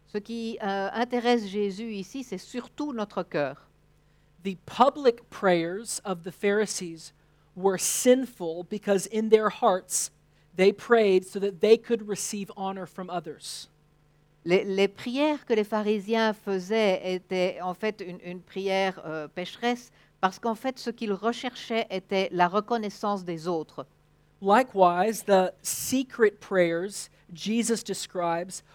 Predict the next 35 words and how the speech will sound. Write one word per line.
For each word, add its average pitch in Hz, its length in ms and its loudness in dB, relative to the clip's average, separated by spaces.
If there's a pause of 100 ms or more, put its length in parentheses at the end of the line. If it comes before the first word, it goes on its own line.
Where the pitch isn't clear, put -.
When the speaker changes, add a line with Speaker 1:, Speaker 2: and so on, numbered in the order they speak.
(160)
Speaker 2:
are 208 160 4
meant 226 480 0
to 233 160 0
come 240 340 0
from 240 240 -6
hearts 214 500 -4 (320)
that 214 180 2
desire 220 640 4
his 247 540 -6
honor 185 520 -6
above 180 360 -8
our 170 200 -2
own. 175 220 -10 (760)
Speaker 1:
Et, 196 380 0
euh, 170 280 0
ici, 233 420 -8
ce 220 180 -8
que, 190 260 -6 (120)
euh, 170 220 -6
Jésus 202 460 -4
dit 220 400 -12
avec 170 300 -8
la, 170 240 0
la 156 160 -4
prière 196 400 -6
secrète, 208 480 -8
ce - 120 -16
sont 208 200 -10
des, 196 160 -8 (260)
des 180 180 2
prières 220 600 -4
qui 190 160 -8
recherchent 202 640 -10
en 180 180 -8
fait 202 240 -8